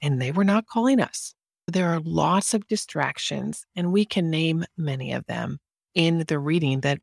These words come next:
Bill and I have done in relation to Matt Perman's How to Get Unstuck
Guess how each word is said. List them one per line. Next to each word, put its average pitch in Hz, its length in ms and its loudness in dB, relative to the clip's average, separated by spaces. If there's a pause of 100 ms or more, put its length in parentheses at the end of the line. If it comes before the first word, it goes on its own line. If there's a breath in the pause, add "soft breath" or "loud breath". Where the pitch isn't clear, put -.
(140)
Bill 143 180 2
and 143 80 4
I 139 100 4
have 143 280 0
done 131 320 0
in 147 160 2
relation 135 540 0
to 127 440 -6
Matt 151 260 0
Perman's 139 380 0
How - 160 0
to 123 60 2
Get 131 220 0
Unstuck 143 600 0